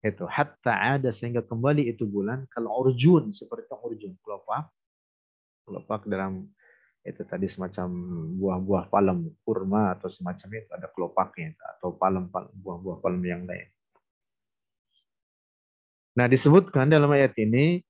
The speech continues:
al-qadim, yang tua. Al-urjunil qadim, kal urjunil qadim, seperti urjun yang qadim, yang tua. Nah, jadi penyebutan qadim boleh di,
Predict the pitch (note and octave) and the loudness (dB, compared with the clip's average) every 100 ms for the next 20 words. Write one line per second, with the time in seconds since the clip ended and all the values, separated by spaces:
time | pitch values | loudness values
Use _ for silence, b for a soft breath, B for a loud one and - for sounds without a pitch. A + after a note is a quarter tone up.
0 | _ C#3 C3+ A#2+ - D3 C3+ G#3 F3+ A#2+ | _ 0 2 2 0 0 4 6 4 0
1 | A2 C3 B2 B2+ A#2 E2 _ _ _ _ | -4 -4 -6 -8 -8 -8 _ _ _ _
2 | _ _ - A#2 A#2 C3 A#2+ A#2 D3 F#3 | _ _ -4 -2 0 2 0 4 4 6
3 | F#3+ G#3 G3 D3+ C3 - A2+ D3+ A#2 G2+ | 4 2 2 0 -2 -4 -2 -2 -2 -8
4 | - C#3 C3+ C3+ C3 A#2+ A#2+ D#3 F#3 E3 | -4 -2 -2 -4 -8 -8 -2 0 2 0
5 | C3+ - G#2 _ _ _ A2 - - A#2 | -4 -12 -20 _ _ _ -16 -16 -10 -8
6 | A#2 C3 C#3 G#2+ G#2 - G#2 A2+ F#2 E2+ | -6 -6 -6 -8 -14 -12 -8 -8 -10 -16
7 | _ - - _ _ _ _ _ _ _ | _ -20 -20 _ _ _ _ _ _ _
8 | _ _ b b b b b b - G#2+ | _ _ b b b b b b -4 0
9 | B2 E3 D#3+ D3 D3+ G3 D#3 C3 A2+ G2+ | 2 2 2 0 2 0 -2 -4 -6 -6
10 | G2+ G#2 B2 C#3 D#3 F3+ D#3 - _ _ | -2 0 2 2 2 0 -6 -16 _ _
11 | A#2 D3 D3 G2+ F2 _ - A#2 B2+ C#3+ | 0 2 2 0 -6 _ -6 -2 -2 -2
12 | D#3 D3+ | -4 -6